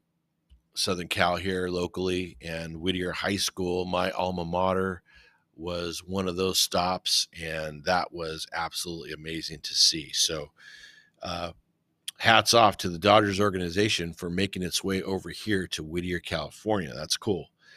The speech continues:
Now, um, as I mentioned, you know, if you had, um, a fitness goal that you were planning on getting to January first and you didn't quite make it,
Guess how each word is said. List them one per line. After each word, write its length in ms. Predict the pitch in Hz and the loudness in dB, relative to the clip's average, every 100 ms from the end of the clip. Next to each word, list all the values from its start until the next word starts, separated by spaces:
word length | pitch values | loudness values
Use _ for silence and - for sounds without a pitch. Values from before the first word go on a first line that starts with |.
| - - - - _ - | -20 -20 -20 -20 _ 4
Now, 320 | 110 104 110 | 10 10 10
um, 580 | 113 113 107 104 101 92 - _ _ _ _ - | 8 6 6 4 0 -8 -12 _ _ _ _ 4
as 200 | 117 117 | 6 8
I 40 | |
mentioned, 500 | 139 113 - 131 156 - _ _ _ _ _ _ _ _ _ _ _ _ _ | 6 6 4 0 -2 -10 _ _ _ _ _ _ _ _ _ _ _ _ _
you 120 | 98 | -4
know, 260 | 101 101 101 - _ _ _ _ - | -2 -2 -6 -12 _ _ _ _ -10
if 180 | - 110 | -8 -4
you 120 | 101 | -2
had, 500 | 104 101 104 104 - | 4 4 4 0 -6
um, 600 | 95 92 92 90 90 85 | -6 -6 -6 -8 -10 -12
a 60 | 92 | -14
fitness 480 | - 120 110 104 - | -4 -2 0 -2 -2
goal 480 | 104 104 107 113 113 | 2 4 6 4 0
that 160 | 95 | -2
you 100 | 95 | 0
were 80 | 98 | 0
planning 340 | - 104 104 | 0 0 0
on 120 | 98 92 | 0 -2
getting 380 | 104 104 104 | 2 2 2
to 400 | 98 104 101 104 107 _ _ _ | -2 0 0 -2 -6 _ _ _
January 520 | - 101 101 98 95 | -4 -2 0 0 -2
first 720 | 87 - 107 107 - - - - _ _ _ _ _ _ _ _ _ _ _ | -4 2 2 2 -4 -6 -8 -10 _ _ _ _ _ _ _ _ _ _ _
and 200 | 92 92 | -6 -4
you 160 | 82 82 | -6 -8
didn't 400 | 78 123 120 - | -4 -2 -2 -8
quite 420 | - 107 107 - | 0 2 2 -2
make 380 | 90 92 113 107 | -6 0 0 2
it, 220 | 127 123 | -2 -2